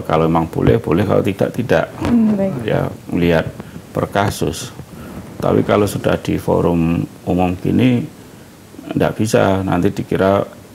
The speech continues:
Speaker 1: saya semua boleh, semua benar, ini penyesatan.
Speaker 2: Baik.
Speaker 1: Nah, kalau,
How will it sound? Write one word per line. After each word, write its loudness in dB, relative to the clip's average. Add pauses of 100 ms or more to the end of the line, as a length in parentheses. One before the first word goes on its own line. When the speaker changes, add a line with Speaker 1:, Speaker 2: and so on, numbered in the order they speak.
(340)
Speaker 1:
saya 2 (160)
semua 2
boleh, 2
semua 0
benar, 2 (480)
ini 0
penyesatan. -2 (280)
Speaker 2:
Baik. 0
Speaker 1:
Nah, 0
kalau, 2